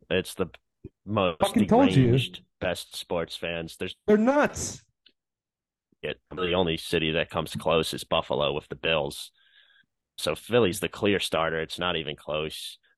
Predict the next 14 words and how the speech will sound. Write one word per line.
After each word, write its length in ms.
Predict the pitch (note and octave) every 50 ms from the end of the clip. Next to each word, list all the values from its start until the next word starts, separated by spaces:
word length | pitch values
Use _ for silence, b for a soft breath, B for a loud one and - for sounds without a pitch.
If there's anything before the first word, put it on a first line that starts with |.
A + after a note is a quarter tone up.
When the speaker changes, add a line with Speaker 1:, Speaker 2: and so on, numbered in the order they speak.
| _ _ _ _ _ _ _ -
Speaker 1:
I 160 | F#2+ A2+ C3+
gotta, 400 | C3 B2 A#2 A2 G2+ F2 D2 - - - _ _ _ _ _ _ _ _ _ _ _ -
I 140 | G2 A#2+ B2
gotta 240 | B2 A2+ F2 D#2+ _ -
bench. 560 | - F#2 F#2+ G2 F#2+ - - - - - - - _ _ _ _ _ _ _ _ _ _ _ -
I'm 60 | -
gonna 120 | C3+ B2+ G2+
bench 280 | A2+ A2 G2+ - -
Tampa. 580 | - - F#2+ G2 G#2+ G#2+ - B2 A#2+ B2 A#2+ - _ _ _ _ _ _ _ _ _ _ _ _ _ _ _ _ _ _ _ -
I 80 | - F#2
was 120 | F2 -
debating 380 | - G2+ E2 G#2+ A2 A2 G#2 F#2+
cutting 320 | - - F#2+ G2 G2+ G2
them. 360 | G2+ G2 G2 G2 G2 G2+ G2